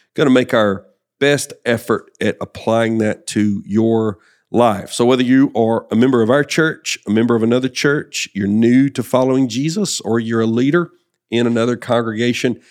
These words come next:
I hope the next few minutes will be an encouragement to you. One of the, my convictions about vision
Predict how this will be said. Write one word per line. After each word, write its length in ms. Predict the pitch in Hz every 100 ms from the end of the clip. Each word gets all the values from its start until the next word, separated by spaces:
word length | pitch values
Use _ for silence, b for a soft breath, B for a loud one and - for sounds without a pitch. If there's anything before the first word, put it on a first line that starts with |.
| b b b -
I 100 | 113
hope 180 | 113
the 40 | 117
next 220 | 120 -
few 160 | 117 110
minutes 540 | 104 110 - - - _ _
will 200 | 110 110
be 400 | 101 107 104 -
an 120 | 98 101
encouragement 760 | 95 - 110 104 98 104 104 - _
to 100 | -
you. 480 | 101 95 98 92 90 _ B B B _
One 160 | 156
of 40 | 202
the, 60 |
my 180 | 151 143
convictions 960 | - 131 107 120 - - 135 120 113 -
about 500 | 104 90 113 113 -
vision 840 | 95 92 127 110 92 98 110 139